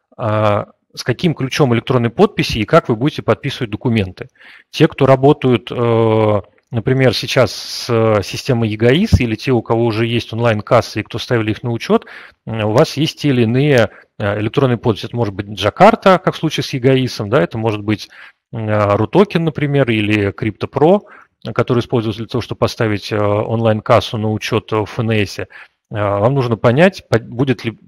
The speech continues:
позволит ли тот оператор идо, который вы выберете, э, использовать вашу существующую электронную подпись,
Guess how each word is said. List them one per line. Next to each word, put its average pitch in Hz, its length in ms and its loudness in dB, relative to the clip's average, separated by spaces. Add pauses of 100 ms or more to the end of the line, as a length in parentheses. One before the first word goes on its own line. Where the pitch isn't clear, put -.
(140)
позволит 123 560 4
ли 123 240 0
тот - 220 -2
оператор 117 480 2
идо, 113 180 2
который 113 380 0
вы 107 320 -2
выберете, 185 600 0 (440)
э, 117 260 -4
использовать 139 520 0
вашу 120 200 0
существующую 120 600 -6
электронную 113 360 -2
подпись, - 460 -2